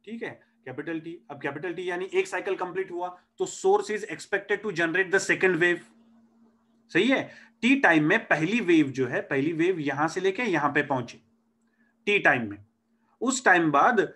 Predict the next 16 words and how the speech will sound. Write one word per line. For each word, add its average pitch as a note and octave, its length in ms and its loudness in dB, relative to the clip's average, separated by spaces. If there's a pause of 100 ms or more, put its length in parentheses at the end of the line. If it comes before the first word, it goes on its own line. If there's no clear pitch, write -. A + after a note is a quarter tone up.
सोर्स - 400 2
ने A#3 100 0
दूसरा E3+ 380 2
वेव G3 260 2
जनरेट F#3 280 2
करना F#3+ 240 2
एक्सपेक्टेड F#3 580 -2
है, F3+ 260 -10 (1040)
सोर्स C#3+ 400 -2
ने C4 280 -2 (320)
दूसरा D#3+ 400 2
वेव G#3+ 240 2
जनरेट G3+ 380 0
करना G3+ 220 -2
एक्सपेक्टेड F#3+ 520 -6
है। F#3+ 260 -10